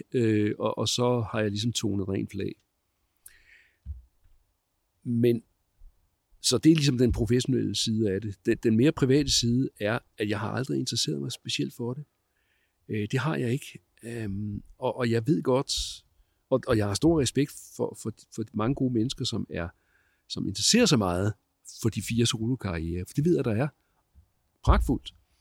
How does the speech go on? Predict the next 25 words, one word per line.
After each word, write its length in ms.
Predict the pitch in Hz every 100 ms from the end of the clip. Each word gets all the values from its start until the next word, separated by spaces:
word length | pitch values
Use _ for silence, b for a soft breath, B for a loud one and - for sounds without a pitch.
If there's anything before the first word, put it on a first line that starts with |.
| _ _ _ _
Det 100 | 123
siger 120 | 98
bare 160 | 139 170
ikke 100 | 151
mig 200 | 123 160
så 80 | 143
meget. 320 | 98 87 110 - B B B B B
Og, 160 | - 131
og 180 | 127 120
jeg 120 | 120
har 180 | 147 170
det 160 | 147
tit 360 | - - 170 -
sådan 480 | 131 120 139 135 127
med, 180 | 113 110 - -
især 320 | - - - 170
Paul 260 | - 139
McCartney, 420 | 120 101 113 - 123 _ _ _ b b b b b b _
øh, 320 | - 120 120 -
hvor, 200 | 117 120
hvor, 440 | 117 107 57 -
hvor 420 | - 55 55 - - _ _ _ _
han, 220 | - 123 123
han, 260 | 123 131 - _ _ -
altså, 420 | 110 104 113 107